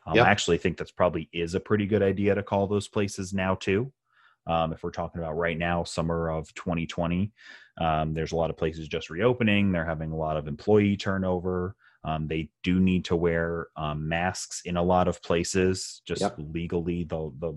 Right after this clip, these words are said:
Speaker 1: laws and ordinances and stuff like that are making them. So, um, there's a need
Speaker 2: Yep.
Speaker 1: right now. So I think that's a pretty good one to start with.
Speaker 2: Okay.
Speaker 1: Um,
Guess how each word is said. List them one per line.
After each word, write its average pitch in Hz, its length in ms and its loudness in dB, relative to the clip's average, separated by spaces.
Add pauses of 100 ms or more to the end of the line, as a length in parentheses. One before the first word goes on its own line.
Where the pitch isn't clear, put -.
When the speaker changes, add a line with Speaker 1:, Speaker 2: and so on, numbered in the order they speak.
(120)
Speaker 1:
laws 80 380 -6
and 78 80 -4
ordinances 80 720 -4
and 78 120 -6
stuff - 260 -4
like 80 200 -4
that 80 200 -2
are 78 60 -8
making 82 300 -4
them. 80 160 -6
So, 76 260 -2 (460)
um, 82 240 2
there's 98 420 10
a 92 140 -2
need 92 380 2 (840)
Speaker 2:
Yep. 95 100 -2
Speaker 1:
right 78 160 -4
now. 64 280 -10
So - 100 -2
I 131 60 2
think 165 180 -2
that's 131 220 0
a 107 40 -8
pretty 104 200 2
good 78 160 -4
one 67 100 -12
to - 80 -16
start - 260 -14
with. - 300 2
Speaker 2:
Okay. 165 180 6 (360)
Speaker 1:
Um, 76 480 -6